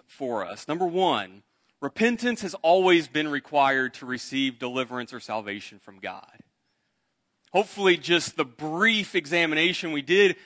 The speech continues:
of just a few examples of that in the Old Testament and the New Testament solidifies that point, that repentance has always been required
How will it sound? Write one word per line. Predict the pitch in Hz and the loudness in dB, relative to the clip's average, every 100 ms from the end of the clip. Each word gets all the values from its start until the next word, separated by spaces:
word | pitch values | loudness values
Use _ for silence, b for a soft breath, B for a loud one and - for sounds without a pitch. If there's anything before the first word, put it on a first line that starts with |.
| b b | b b
of | 180 | -2
just | 190 - | 0 -2
a | 180 | -4
few | 190 233 | -2 0
examples | 220 160 196 208 180 156 160 | 0 2 2 2 0 -2 -2
of | 139 | 2
that | 160 151 | 4 4
in | |
the | 147 | 0
Old | 160 196 196 | 0 -2 2
Testament | 202 190 180 180 | 2 2 -2 -2
and | 185 185 | -2 -2
the | |
New | 165 208 | -2 -2
Testament | - 160 - 151 160 | 2 0 0 -8 -6
solidifies | - 160 190 226 - 196 190 147 | -4 2 4 4 4 4 4 4
that | 151 160 - | 2 2 0
point, | 160 127 - B B | -4 -4 -6 B B
that | 190 190 | 2 6
repentance | 180 - 233 247 247 220 | 4 4 2 2 0 4
has | 196 - - | 4 2 2
always | 202 233 240 247 247 240 - _ - | 6 6 8 6 4 0 -4 _ 2
been | 196 202 196 190 b b | 4 4 2 -2 b b
required | 160 160 175 180 160 113 90 95 | -2 -2 4 6 6 4 -6 -18